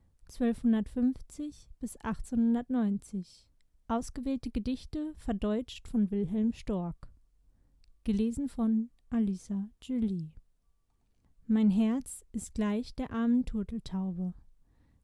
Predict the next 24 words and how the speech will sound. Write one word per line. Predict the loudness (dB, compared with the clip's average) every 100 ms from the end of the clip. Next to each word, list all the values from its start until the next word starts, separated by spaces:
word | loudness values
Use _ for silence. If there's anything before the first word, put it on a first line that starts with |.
| -12
die | -6
auf | -4 -2
dem | 4 4
Mangobaum | 4 0 -2 -4 -2 -2 -2 -4 2
im | 2
dunklen | 4 2 2 4 4
Laube | 2 -2 -2 -4 -6 -8 -18 _ _ _ -20
verborgen | -4 -2 0 0 0 -4
stöhnt | -6 -2 2 4 2 -2 _
und | 2 2
klagt | 0 -2 -2 -4 -6
und | 0 0
seufzt | 0 -4 -4 -8 -16 -4
und | -4
schwärmt, | -4 -2 -2 0 -2 -2 -8 -20 _ _ _ _ _ _ -10
ist | -8 -4
gleich | 0 0 0 -4
dem | -4 -2
edlen | -4 -2 -2
Schwarm | -2 -2 0 0 -2 -4 -2
im | 0 2
Silberflaume, | 2 0 0 -4 -4 -2 2 2 0 -2 -10 -20 _ _ _ _ _ -6
der | -2
liebekrank | 0 0 -2 -6 -4 -2 -2